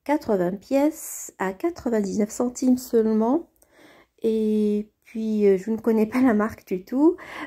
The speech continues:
Vous avez, euh, du Décolor Stop neuf quatre-vingt-dix-neuf, cent quatre pièces. Vous avez trois packs à l'intérieur. Euh, vous avez tout ce qui est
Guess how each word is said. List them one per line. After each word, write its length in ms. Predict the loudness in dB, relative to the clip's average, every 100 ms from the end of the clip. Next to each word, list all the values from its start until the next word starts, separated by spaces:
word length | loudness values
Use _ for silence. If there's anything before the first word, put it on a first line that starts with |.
| -6
Vous 260 | 0 2 4
avez, 480 | 4 2 2 2
euh, 280 | 2 4 2
du 120 | 2 2
Décolor 540 | 2 0 -2 -2 -2
Stop 340 | -8 -4 -2 0
neuf 220 | -2 -2
quatre-vingt-dix-neuf, 1080 | -8 -6 -2 0 0 0 0 0 -2 -4 -4
cent 320 | -4 -2 0 0 -4
quatre 380 | -4 -4 -6
pièces. 420 | -6 -4 -2 -2 -2
Vous 160 | 0
avez 340 | 2 2 -2 -4
trois 300 | -4 -2 -2 _ _ _ -4
packs 300 | -4 -4 -8
à 100 | -4
l'intérieur. 840 | -2 -4 -4 -4 -2 -2 -2 -2 -4 _ -20 -20 -20 -20 -8 -2
Euh, 880 | 2 4 4 2 2 0 0 -2 -2
vous 200 | -2 0
avez 400 | 0 2 2 2
tout 140 | -4
ce 160 | -12 -12
qui 260 | -10 0 4
est 200 | 4